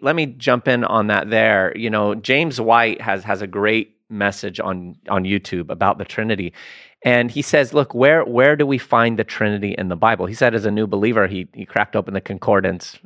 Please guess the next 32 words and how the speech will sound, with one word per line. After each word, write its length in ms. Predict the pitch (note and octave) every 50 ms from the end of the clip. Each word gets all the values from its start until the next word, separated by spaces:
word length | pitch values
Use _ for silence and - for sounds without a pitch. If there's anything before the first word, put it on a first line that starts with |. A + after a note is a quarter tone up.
| - _ - -
and, 320 | G2 F2+ F2 F2 F2 G2
uh, 180 | F#2 F2 F2+ G2
he 160 | G#2+ G2 G2+
<laughs> 120 | - -
tried 120 | - C3+ C3
to 80 | A#2+
find 240 | - - A2+ G#2+ G2
the 60 | G2+ G2
word 200 | B2 E3 D#3+ C3
and 80 | A2+ A2
realized, 240 | G#2+ G#2+ G2 F#2
"Oh, 100 | A2+ E3+
wait, 200 | C4 D4 - G#2 F#2
the 40 | F#2+
word's 240 | G2+ G#2+ G#2+ G#2+
not 200 | A2 G#2 G2 -
there." 260 | - E3 F3+ B2 - - - - - - - - _ _ _
He 80 | - A#2+
said, 180 | - D3+ C3+
"Where 160 | A#2 C3+ E3+ A3
you 140 | A#3 G#3
find 320 | F3+ - - D3+ D3 C#3+ B2
the 80 | A#2
Trinity," 720 | - - - - D#3+ G#3 G#3+ E3+ A2 G2 F2 F2 F2+ E2 _ _
he 160 | - B2 B2 A2+
said, 400 | - - G#2+ G#2 G2 - - - -
if 180 | - _ -
you 60 | A#2+ -
open 260 | A#2+ C3 - - D#3+
up 140 | D#3 D#3 -
your 140 | E3+ D#3 C#3+
Bible 500 | A#2+ A#2 G#2 F2+ F2+ F2 F#2+ G2 B2 -